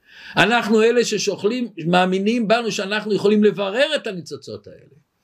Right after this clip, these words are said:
לכן שולחים אותנו למקומות האלה. ובואו נראה אמרה נפלאה של המגיד ממזריץ', זה שהמשיך את הבעל שם טוב.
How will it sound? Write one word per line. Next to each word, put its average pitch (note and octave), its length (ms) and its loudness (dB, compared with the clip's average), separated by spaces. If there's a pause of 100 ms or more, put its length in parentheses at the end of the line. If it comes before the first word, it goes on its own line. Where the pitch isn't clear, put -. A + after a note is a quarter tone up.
(380)
לכן B3+ 560 4 (160)
שולחים G#3 480 0
אותנו C3 280 -8
למקומות F#2 460 -12
האלה. - 260 -20 (1600)
ובואו C#4 300 4
נראה G#3+ 640 0 (220)
אמרה E3 360 -2
נפלאה F3+ 580 -4
של C#3+ 200 -6
המגיד D#3 460 -6
ממזריץ', C3+ 800 -2 (460)
זה E3+ 300 4
שהמשיך D3+ 720 2
את C3 100 -8
הבעל B2 580 0
שם G2+ 420 -4
טוב. D#2 200 -10